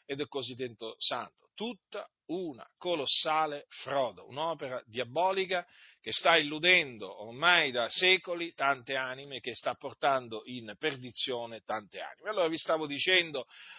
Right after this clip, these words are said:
in, proprio in virtù del fatto che noi siamo, eh, cioè si diventa santi, l'uomo diventa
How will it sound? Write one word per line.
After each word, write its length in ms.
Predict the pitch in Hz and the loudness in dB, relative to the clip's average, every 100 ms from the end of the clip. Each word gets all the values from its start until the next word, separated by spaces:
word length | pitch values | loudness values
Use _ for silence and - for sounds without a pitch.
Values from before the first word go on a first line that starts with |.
| - | -16
in, 140 | 131 131 | -12 0
proprio 320 | 196 180 165 | 0 4 0
in 80 | 147 | 0
virtù 260 | 151 - | -6 -2
del 160 | 175 156 | -2 -2
fatto 500 | - 202 165 - - | 4 6 6 2 -6
che 380 | - 180 170 127 | 4 6 6 2
noi 180 | 139 170 | -4 0
siamo, 260 | 151 143 131 - 135 | 0 0 -6 -12 -12
eh, 200 | 123 117 | -16 -12
cioè 160 | - 135 | -2 0
si 160 | - | 0
diventa 400 | 123 175 185 151 | 0 2 2 4
santi, 640 | - 170 151 127 104 _ 62 | 6 8 6 2 -6 _ -14
l'uomo 260 | 131 156 143 | -6 -6 -4
diventa 500 | 139 180 160 139 | -4 -4 -2 -6